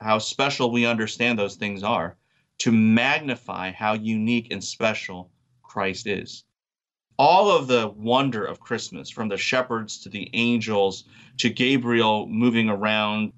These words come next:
to the reconfiguration of government, even in Luke two, all of that, all of that is God pulling out the stops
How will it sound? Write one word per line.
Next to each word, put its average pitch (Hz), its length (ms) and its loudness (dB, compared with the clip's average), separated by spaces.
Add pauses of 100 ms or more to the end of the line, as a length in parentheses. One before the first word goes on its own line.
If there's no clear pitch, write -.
(140)
to 123 380 4
the 110 100 0
reconfiguration 117 1080 0
of 95 300 -8
government, 110 720 -2
even 107 280 -6
in 104 140 -6
Luke 110 280 -6
two, 107 380 -2 (380)
all 170 300 4
of 220 120 -2
that, - 260 -14 (680)
all 170 300 4
of 104 140 -2
that 107 220 -2
is 104 140 -10
God 120 440 2
pulling 123 320 -4
out 104 180 -4
the 95 60 -14
stops - 720 -4